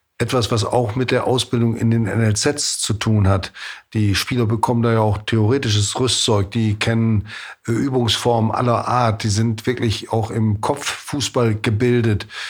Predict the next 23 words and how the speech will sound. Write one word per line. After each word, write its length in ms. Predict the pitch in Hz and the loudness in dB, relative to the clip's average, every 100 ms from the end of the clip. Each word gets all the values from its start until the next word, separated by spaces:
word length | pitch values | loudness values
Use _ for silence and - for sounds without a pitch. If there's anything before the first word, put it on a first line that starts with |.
| - - | -12 -4
Dass 240 | 113 104 - | -2 0 -2
die 200 | 127 123 | -4 0
dann 280 | 120 113 | 2 2
sich 240 | 110 117 107 | 2 0 2
nicht 160 | 107 | 0
mit 100 | 113 | 0
einfachen 460 | 113 113 113 107 104 | 0 0 2 2 2
Antworten 440 | 117 127 127 123 | 0 -2 -2 -2
abspeisen 560 | - 117 - 120 120 120 | -2 -4 -2 0 2 2
lassen, 300 | 120 110 123 | 0 0 -2
ist 160 | 110 127 | -2 -2
ja 80 | |
auch 180 | 120 120 | -2 -4
klar, 280 | - 95 85 | -2 -2 0
oder? 240 | 101 123 - - - | 0 0 -4 -14 -8
Da 100 | 95 | -2
hat 120 | 90 | -2
sich 140 | - 110 | 0 2
ja 60 | |
auch 220 | 110 110 - | 2 2 0
eine, 600 | 113 107 107 104 104 104 | 0 2 2 0 0 -2
äh, 100 | 104 | 0
die, 120 | 104 | -2